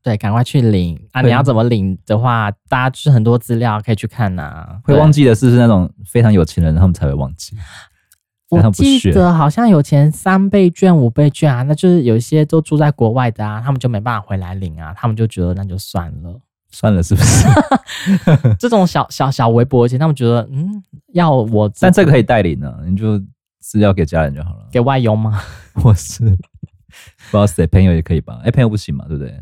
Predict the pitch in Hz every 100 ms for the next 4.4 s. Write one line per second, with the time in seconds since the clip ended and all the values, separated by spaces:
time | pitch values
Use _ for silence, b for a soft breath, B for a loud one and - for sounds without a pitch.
0 | - - - - - 98 92 269 285 247
1 | 196 170 143 139 131 131 117 117 120 -
2 | 165 117 - 95 120 - 104 92 90 -
3 | _ - 69 82 151 151 180 147 123 131
4 | 131 123 147 127